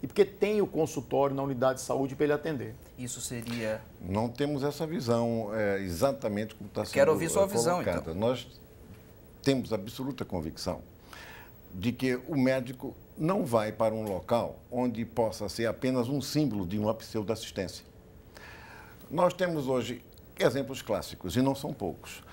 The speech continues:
Speaker 3: Os médicos vão, mas os relatos são múltiplos, passam um mês, dois meses e não conseguem mais suportar o trabalho sem nenhuma condição.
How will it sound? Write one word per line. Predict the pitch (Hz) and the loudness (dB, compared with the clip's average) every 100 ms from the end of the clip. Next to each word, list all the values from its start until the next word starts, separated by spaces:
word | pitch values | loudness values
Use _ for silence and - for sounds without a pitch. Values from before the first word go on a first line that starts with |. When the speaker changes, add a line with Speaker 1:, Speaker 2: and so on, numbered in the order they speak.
| - - | -18 -8
Speaker 3:
Os | 107 | 0
médicos | 117 139 139 123 | 4 4 2 -2
vão, | 110 135 160 254 - - - | 2 4 2 -4 -12 -20 -12
mas | 127 127 117 | -2 0 0
os | 123 | 2
relatos | 131 120 113 117 95 98 | 4 4 0 -2 -8 -8
são | - | -4
múltiplos, | 107 101 139 226 - 311 - - - - - | -2 0 0 -2 -4 -6 -6 -12 -20 -20 2
passam | 175 175 180 | 4 4 0
um | 151 | 2
mês, | 151 165 180 | 4 4 4
dois | 175 156 | 4 2
meses | 131 143 160 180 | 4 2 0 -2
e | |
não | 196 185 | -2 0
conseguem | 196 - 147 120 | 0 4 2 2
mais | 110 101 | 0 -6
suportar | 107 120 101 - | -6 -4 -4 -2
o | 113 | -2
trabalho | 156 139 135 139 | 0 2 2 0
sem | - 185 | -4 -2
nenhuma | 139 131 135 | 0 2 0
condição. | 135 131 - 98 | -2 -4 -4 -8